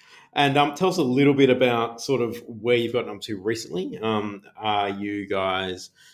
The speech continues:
self-funded? Are you externally funded? Um, what sort of the, what are the headline numbers at Usability Hub you talk about nowadays?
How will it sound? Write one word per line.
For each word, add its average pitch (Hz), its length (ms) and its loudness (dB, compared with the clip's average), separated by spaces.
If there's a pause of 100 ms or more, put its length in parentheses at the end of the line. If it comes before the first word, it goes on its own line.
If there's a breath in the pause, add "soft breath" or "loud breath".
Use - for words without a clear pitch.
self-funded? 117 680 -6
Are 90 140 -8
you 90 160 -8
externally 95 440 -10
funded? 127 440 -14
Um, 101 440 -16
what 117 300 -10
sort 117 240 -6
of 107 120 -6
the, 104 260 -2 (320 soft breath)
what 127 100 -2
are 123 40 0
the 113 80 -2
headline 127 440 0
numbers 110 280 -2
at 101 120 -12
Usability 110 440 -2
Hub 110 180 -6
you 95 60 -20
talk - 200 -14
about 95 220 -10
nowadays? 90 460 -18